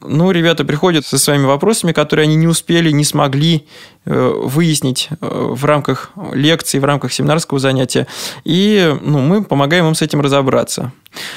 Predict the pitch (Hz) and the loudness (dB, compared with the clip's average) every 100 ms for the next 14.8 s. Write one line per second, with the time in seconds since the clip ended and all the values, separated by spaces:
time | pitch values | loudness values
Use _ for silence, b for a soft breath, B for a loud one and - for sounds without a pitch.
0 | B B - 185 165 156 226 240 180 170 | B B 0 2 2 2 0 0 0 2
1 | 170 170 175 160 147 139 123 - 131 143 | 2 2 2 2 4 2 0 -4 -6 -2
2 | 156 - 156 - 208 214 - 151 147 139 | 0 0 0 0 -2 -2 0 2 2 2
3 | 151 165 196 160 175 160 143 143 147 185 | 2 2 0 0 0 0 2 2 2 2
4 | 190 165 147 143 - 175 190 147 147 175 | 2 0 0 -2 0 2 2 2 2 0
5 | 160 147 143 139 175 160 - - - 143 | -2 0 2 2 2 0 -2 -8 -2 0
6 | 127 - - - - 196 180 156 - 147 | 0 -2 -10 -14 -2 0 2 0 0 2
7 | 131 135 127 - 143 160 - 165 139 151 | 2 2 0 0 0 0 2 2 2 2
8 | 151 127 123 - 139 151 156 139 139 147 | 2 2 -2 0 0 2 2 2 2 2
9 | 139 131 135 - 147 131 147 170 - B | 2 2 0 0 -4 0 2 2 -2 B
10 | - 139 151 143 143 165 160 156 156 139 | -6 -2 2 2 2 0 0 2 2 2
11 | 135 - - - _ _ 135 - 143 - | 0 0 -4 -14 _ _ -2 2 2 2
12 | 180 156 139 127 - 147 135 - 135 143 | 2 2 2 0 0 2 0 0 0 2
13 | 156 160 139 131 143 147 135 123 143 147 | 2 2 2 2 2 2 0 0 0 2
14 | 156 135 127 135 139 143 131 | 2 2 0 0 0 2 2